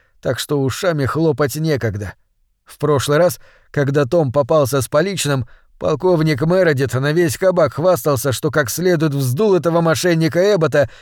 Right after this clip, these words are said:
и пообещал отправить его в полицию Тюитсьит,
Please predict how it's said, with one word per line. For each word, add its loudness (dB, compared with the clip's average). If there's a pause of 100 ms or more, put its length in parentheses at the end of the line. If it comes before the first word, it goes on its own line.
(180)
и -2
пообещал 2
отправить 2
его 2
в -4
полицию 0
Тюитсьит, -2